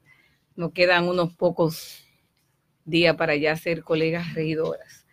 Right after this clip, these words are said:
Eh, es el caso de Huelesca de Dios,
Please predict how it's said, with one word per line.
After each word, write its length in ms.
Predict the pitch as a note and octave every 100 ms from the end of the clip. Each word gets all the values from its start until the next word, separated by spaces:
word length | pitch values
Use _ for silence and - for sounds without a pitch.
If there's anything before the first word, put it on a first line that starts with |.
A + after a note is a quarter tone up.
| _ _ _ _ -
Eh, 440 | E3 D#3+ D#3 D3
es 140 | E3+ F3+
el 180 | F#3 F3
caso 400 | F3 F3+ F#3 F3
de 560 | E3+ D#3 D3 C3 A#2 _ _ _ _ _ _ _ _ _ _ _ _ _ -
Huelesca 720 | F#3 E3 F3+ G3+ G#3 - E3+
de 160 | D#3+
Dios, 800 | D#3 F#3+ G#3+ A3 - - - _